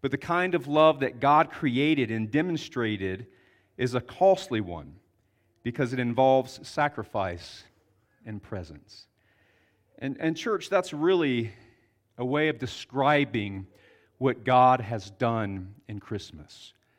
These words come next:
That his love has come into the world, his presence has been made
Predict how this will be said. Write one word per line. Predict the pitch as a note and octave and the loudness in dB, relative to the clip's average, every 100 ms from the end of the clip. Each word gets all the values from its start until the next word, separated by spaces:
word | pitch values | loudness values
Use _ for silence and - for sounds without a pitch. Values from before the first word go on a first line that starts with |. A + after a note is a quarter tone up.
| _ _ _ _ _ | _ _ _ _ _
That | C3 | -2
his | B2+ E3+ D3+ | 0 0 0
love | C#3+ D#3 E3 C#3+ | 4 8 8 6
has | C3+ - | 0 -2
come | - D#3 D3+ | -6 -4 -4
into | B2 B2 E3 | -6 -4 -4
the | B2+ | -2
world, | A#2 C3+ C#3+ A#2 G#2+ A2 | -2 0 0 0 -2 -2
his | B2+ A#2 | -4 -4
presence | - - D#3+ E3 C#3 G#2 - | -8 0 2 2 -2 -6 -10
has | - C#3 C3 B2 | 0 2 2 0
been | A2 A#2+ A#2+ | 0 2 4
made | C3+ C3 B2+ B2 | 4 4 2 -2